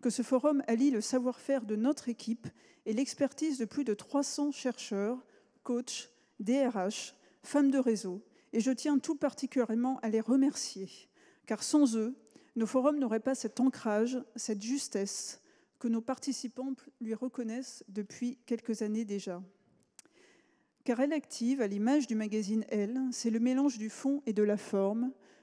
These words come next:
de la réflexion et de la légèreté, le tout dopé par une immense curiosité. Et cette volonté perdure. Vous avez vu que nous avons mis cette semaine Kim Kardashian en couverture de Elle.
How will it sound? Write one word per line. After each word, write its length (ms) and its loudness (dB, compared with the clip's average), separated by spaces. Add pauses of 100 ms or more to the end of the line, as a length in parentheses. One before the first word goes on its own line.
(180)
de 80 0
la 120 0
réflexion 760 -2
et 100 -6
de 80 -2
la 120 -2
légèreté, 720 -4 (380)
le 120 0
tout 280 -2
dopé 500 -6 (100)
par 220 -6
une 140 -6
immense 360 -10
curiosité. 600 -4 (960)
Et 60 2
cette 240 4
volonté 400 4
perdure. 640 -4 (1040)
Vous 180 0
avez 160 4
vu 160 2
que 100 2
nous 140 2
avons 220 0
mis 140 2
cette 200 -4
semaine 480 -4
Kim 220 -4
Kardashian 720 -6
en 80 -6
couverture 600 -8
de 100 0
Elle. 300 -6